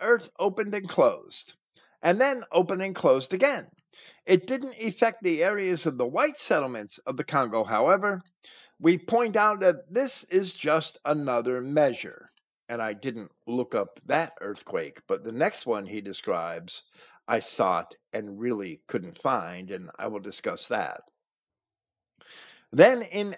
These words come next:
Asia, <clears throat> out in the areas of Mongolia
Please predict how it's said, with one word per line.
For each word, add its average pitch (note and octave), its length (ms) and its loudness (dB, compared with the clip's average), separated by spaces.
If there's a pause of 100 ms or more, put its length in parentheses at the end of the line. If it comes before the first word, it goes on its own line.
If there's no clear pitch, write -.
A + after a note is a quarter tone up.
(140)
Asia, E3 600 -2 (200)
<clears throat> - 480 -10
out G#3+ 300 4
in F#3 100 0
the F3+ 260 2
areas G#3+ 560 -2
of D#3 160 -2
Mongolia D#3+ 760 0